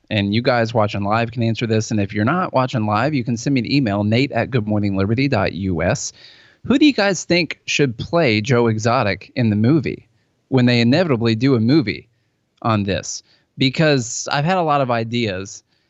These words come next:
and I've seen a couple actors have came out and said that they would be up for playing the role 'cause it's such a massive show right now.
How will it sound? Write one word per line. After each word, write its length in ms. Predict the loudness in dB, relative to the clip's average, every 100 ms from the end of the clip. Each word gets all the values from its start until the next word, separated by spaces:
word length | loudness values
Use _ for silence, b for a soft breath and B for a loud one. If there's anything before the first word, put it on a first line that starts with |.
| _ _
and 360 | -2 0 2 2
I've 160 | 0
seen 240 | -2 -2 -2
a 40 |
couple 320 | -2 -4 -2
actors 440 | -2 -2 -4 -8 -6
have 180 | -10 -8
came 240 | -6 -2
out 220 | -2 -4
and 120 | -6
said 340 | -8 -4 -4 -4
that 120 | -8
they 160 | -6 -6
would 240 | -6 -6
be 160 | -4 -2
up 160 | -4
for 140 | -6 -6
playing 260 | -2 -2
the 80 | -2
role 400 | 0 0 0 -2 -4
'cause 260 | -2 -2
it's 140 | -8 -6
such 260 | -4 -2
a 60 | -2
massive 440 | 0 -2 -2 -4
show 200 | -2 0
right 240 | 0 0 0
now. 280 | 0 -2